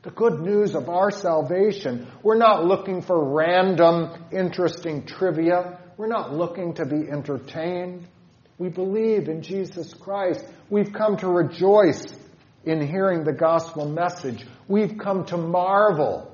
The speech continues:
at the fulfillment of all the Old Testament prophecies. Our attention is to be centered in the word which has been proclaimed by the prophets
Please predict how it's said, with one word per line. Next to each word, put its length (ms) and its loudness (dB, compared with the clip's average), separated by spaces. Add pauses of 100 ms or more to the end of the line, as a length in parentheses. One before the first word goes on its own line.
(380)
at 160 -6
the 80 -4
fulfillment 960 4
of 140 2
all 460 8
the 120 4
Old 340 6
Testament 580 -6
prophecies. 840 -2 (260)
Our 340 8
attention 680 -4 (240)
is 140 -2
to 100 4
be 140 2
centered 540 0
in 120 0
the 80 2
word 500 6
which 140 -2
has 180 -2
been 220 -8
proclaimed 680 -4
by 140 -2
the 80 -4
prophets 720 -8